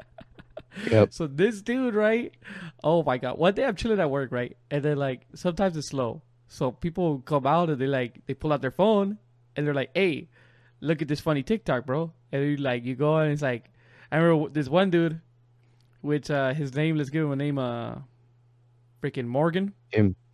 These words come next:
Speaker 2: Okay, Morgan.
Speaker 1: Morgan, he's just, like, I'm saying because, like, Morgan Wallen, people said he was racist. This, this dude, like, he looks like he's racist, but he's not.
Speaker 2: Right.
Speaker 1: 'Cause he works right next to a black guy. But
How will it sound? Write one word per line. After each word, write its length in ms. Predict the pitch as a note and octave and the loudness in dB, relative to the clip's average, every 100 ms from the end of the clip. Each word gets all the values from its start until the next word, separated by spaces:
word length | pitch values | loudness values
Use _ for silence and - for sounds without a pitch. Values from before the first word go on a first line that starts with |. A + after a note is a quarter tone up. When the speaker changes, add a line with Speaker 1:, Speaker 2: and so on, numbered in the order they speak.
| _ _ _ | _ _ _
Speaker 2:
Okay, 320 | F2+ F#2+ - D#2+ | 0 0 2 2
Morgan. 400 | E2 D#2+ D#2+ D#2 - _ - | 2 0 -2 -6 -16 _ -12
Speaker 1:
Morgan, 440 | C#3 C3+ D3 E3+ | -4 -2 -2 -2
he's 180 | E3+ D#3 | -4 -4
just, 180 | C3+ A#2+ | -6 -8
like, 320 | - C3+ B2+ | -8 -8 -8
I'm 140 | - C#3+ | -8 -4
saying 220 | E3 D3 | -2 -2
because, 180 | C3+ C#3+ | -2 -4
like, 180 | A#2+ C3+ | -4 -4
Morgan 280 | C#3+ C3+ | -4 -2
Wallen, 220 | C3 C3+ C#3 | -2 -2 -4
people 200 | D3+ - | -8 -6
said 120 | C#3+ | -4
he 60 | |
was 140 | A#2+ A#2+ | -4 -4
racist. 360 | C3 - D3 - | -6 -6 -10 -6
This, 180 | C#3 C3 - | -6 -6 -12
this 220 | B2+ C3+ | -10 -10
dude, 320 | - B2+ C#3+ | -10 -4 -2
like, 200 | C3+ B2 | -2 -6
he 140 | - D3+ | -4 -2
looks 180 | D3 - | -2 -2
like 200 | C3 A#2+ | -4 -4
he's 160 | C3+ | -6
racist, 360 | A#2+ A#2+ B2 - - _ - - | -4 -4 -6 -14 -18 _ -20 -2
but 60 | D3+ | 0
he's 120 | C#3+ | 2
not. 240 | C3+ A#2 - _ - | 0 -4 -8 _ 0
Speaker 2:
Right. 240 | G2+ F#2 - _ | 2 2 -4 _
Speaker 1:
'Cause 140 | - | -6
he 60 | C#3 | -2
works 260 | C3+ C#3+ D#3 | 0 0 0
right 100 | C3 | -2
next 140 | C#3 | -2
to 60 | C3 | -6
a 20 | |
black 280 | A#2+ A#2 - | -6 -8 -8
guy. 160 | C#3+ - - _ _ | -14 -14 -20 _ _
But 260 | C3 B2 - | -6 -6 -6